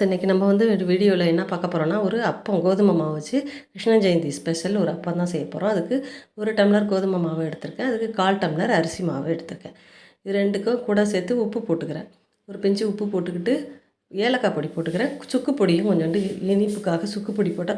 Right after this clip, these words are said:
தொண்டையை பிடிக்காம இருக்கும், அதுக்காக. எல்லாத்தையும் போட்டு நல்லா கலந்து வச்சுட்டேன் பாருங்க. இப்ப கலந்து வச்சுட்டு, இப்ப நம்ம வந்து வெல்ல பாகு தயாரிக்க போறோம். அதுக்கு ஒரு டம்ளர் வெல்லம் போட்டிருக்கேன். நீங்க கம்மியா முக்கா டம்ளர் வேணாலும் போட்டுக்கலாம். ம், இப்ப அதுக்கு வந்து ஒரு டம்ளருக்கு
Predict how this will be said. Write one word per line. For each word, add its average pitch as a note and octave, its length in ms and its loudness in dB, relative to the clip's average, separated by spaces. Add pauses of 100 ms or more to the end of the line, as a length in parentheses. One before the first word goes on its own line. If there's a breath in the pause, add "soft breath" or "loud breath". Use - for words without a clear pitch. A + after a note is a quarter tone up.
தொண்டையை F3+ 320 2
பிடிக்காம E3 460 -6
இருக்கும், - 200 -16
அதுக்காக. F3+ 400 -16 (520 soft breath)
எல்லாத்தையும் A3 420 0
போட்டு F#3 240 -2
நல்லா F3 240 2
கலந்து E3+ 320 0
வச்சுட்டேன் D#3+ 340 -8
பாருங்க. D#3+ 240 -6 (680 loud breath)
இப்ப F#3 220 -6
கலந்து G3 260 0
வச்சுட்டு, F3 320 -2
இப்ப F#3 200 0
நம்ம E3 120 0 (120)
வந்து G3+ 200 0
வெல்ல F#3 160 4 (120)
பாகு E3 240 -2
தயாரிக்க D#3+ 360 -6
போறோம். G#3 200 -2
அதுக்கு G#3 180 0 (120)
ஒரு G#3+ 200 4
டம்ளர் G#3 340 4
வெல்லம் E3+ 240 0
போட்டிருக்கேன். - 380 -4 (420 loud breath)
நீங்க G#3+ 160 -6 (120)
கம்மியா A3 320 6
முக்கா G3+ 160 2 (100)
டம்ளர் F#3 280 2
வேணாலும் E3+ 340 0
போட்டுக்கலாம். E3 380 -6 (600 soft breath)
ம், A3 200 -4 (100)
இப்ப G#3+ 200 -2
அதுக்கு G#3+ 220 2
வந்து A#3+ 140 4 (100)
ஒரு G#3 180 4
டம்ளருக்கு A3 400 4